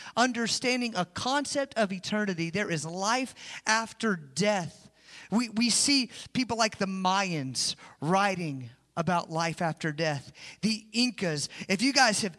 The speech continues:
ever studied the Chinese culture, one of the very first Chinese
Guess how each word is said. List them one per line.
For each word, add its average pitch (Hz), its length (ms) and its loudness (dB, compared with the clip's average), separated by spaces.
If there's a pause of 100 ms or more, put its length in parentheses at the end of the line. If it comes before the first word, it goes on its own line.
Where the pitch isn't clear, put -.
(200)
ever 220 400 2 (160)
studied 220 640 0
the 185 120 0
Chinese 202 500 0
culture, 190 300 -2
one 220 100 0
of 208 60 -2
the 190 40 0
very 208 200 0
first 196 260 -4
Chinese 214 420 -2